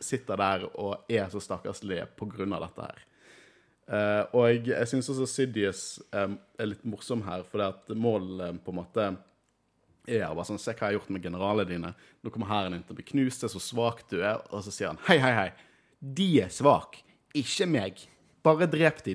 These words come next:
du." <laughs> Og, eh, det viser seg senere at, eh, at, eh, at han på en måte, jeg tror ikke han er helt på det drep de, for det at etter,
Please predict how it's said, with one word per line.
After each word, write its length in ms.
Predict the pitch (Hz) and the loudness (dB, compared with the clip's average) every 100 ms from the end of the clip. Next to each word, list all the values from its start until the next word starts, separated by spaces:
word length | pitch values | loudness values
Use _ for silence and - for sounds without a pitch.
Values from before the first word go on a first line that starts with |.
| 135 | -4
du." 20 | - _ - - - - | -6 _ -20 -20 -20 -20
<laughs> 600 | - - - - _ - 127 | -18 -20 -20 -20 _ 0 4
Og, 100 | 123 120 120 | 6 4 6
eh, 160 | 120 120 | 6 6
det 80 | |
viser 300 | 120 120 135 | 4 2 0
seg 180 | 127 110 | 0 0
senere 400 | 107 98 104 101 - | 2 2 2 0 0
at, 220 | 95 - _ 95 | -4 -10 _ -2
eh, 460 | 90 85 85 80 - - | 0 0 -2 -4 -6 -10
at, 320 | - - - 95 | -12 -14 -8 -6
eh, 560 | 76 73 - - - - - _ _ _ _ - | -4 -4 -8 -10 -12 -16 -20 _ _ _ _ -16
at 120 | 113 | -10
han 80 | 98 | -10
på 80 | 98 | -6
en 80 | 90 | -8
måte, 220 | 92 90 | -4 -4
jeg 200 | - - | -4 -8
tror 100 | 123 | -6
ikke 120 | 113 95 | -4 -4
han 60 | |
er 60 | - | 0
helt 260 | 113 92 - | 0 0 -4
på 80 | 87 | -6
det 140 | 85 | -6
drep 300 | 92 92 - - | -4 -4 -4 -6
de, 80 | 82 87 _ _ - | -6 -8 _ _ -10
for 120 | 92 | -4
det 80 | 87 | -4
at 140 | 85 - | -4 -8
etter, 480 | 95 _ 104 92 | -10 _ 0 0